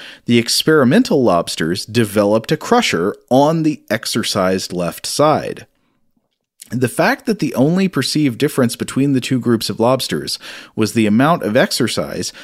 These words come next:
strengthened our belief that some minimal level of reflex activity in the claw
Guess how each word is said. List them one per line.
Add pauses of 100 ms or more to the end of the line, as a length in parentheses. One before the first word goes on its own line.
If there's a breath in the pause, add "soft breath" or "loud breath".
strengthened
our
belief
that
some
minimal
level
of
reflex
activity
in
the
claw